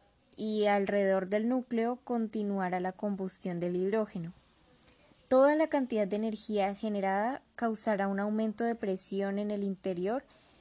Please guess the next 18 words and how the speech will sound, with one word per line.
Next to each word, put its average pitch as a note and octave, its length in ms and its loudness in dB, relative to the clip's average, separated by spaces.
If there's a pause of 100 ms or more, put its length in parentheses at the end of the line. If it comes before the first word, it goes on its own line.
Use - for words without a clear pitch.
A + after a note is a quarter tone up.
(280)
y A#3 140 -2
con A3+ 260 2
ello A3+ 520 2
la A#3 200 4
expansión G3+ 840 -2
y G#3+ 180 0
enfriamiento G#3 960 0
de E3 100 -2
la E3+ 120 0
atmósfera F3 500 -2
solar. F3 360 -2 (1300)
Antes C#4 500 8
de D#4+ 120 4
convertirse G3+ 580 4
en G3+ 120 2
dicha A3 320 2
enana A#3 320 4
blanca, G#3+ 480 0